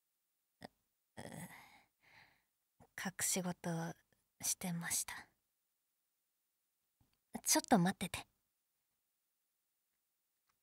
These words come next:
えっと、これ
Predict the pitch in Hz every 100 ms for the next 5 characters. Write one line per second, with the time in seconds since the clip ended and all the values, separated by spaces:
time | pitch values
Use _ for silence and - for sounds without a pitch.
0 | _ _ _ _ _ _ _ _ - 190
1 | 175 160 - _ _ _ _ _ - -
2 | 247 262 277